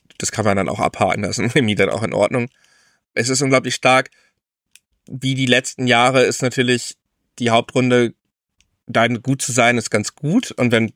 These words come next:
Brügge ein bisschen besser gewesen wäre, hätten sie ja auch die Meisterschaft gewonnen letztes Jahr.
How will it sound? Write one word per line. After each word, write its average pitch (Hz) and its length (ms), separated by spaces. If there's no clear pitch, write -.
Brügge 127 260
ein 113 80
bisschen 123 240
besser 127 200
gewesen 120 340
wäre, 113 160
hätten 117 180
sie 117 100
ja 104 120
auch 107 100
die - 100
Meisterschaft 120 380
gewonnen 135 240
letztes - 300
Jahr. 160 180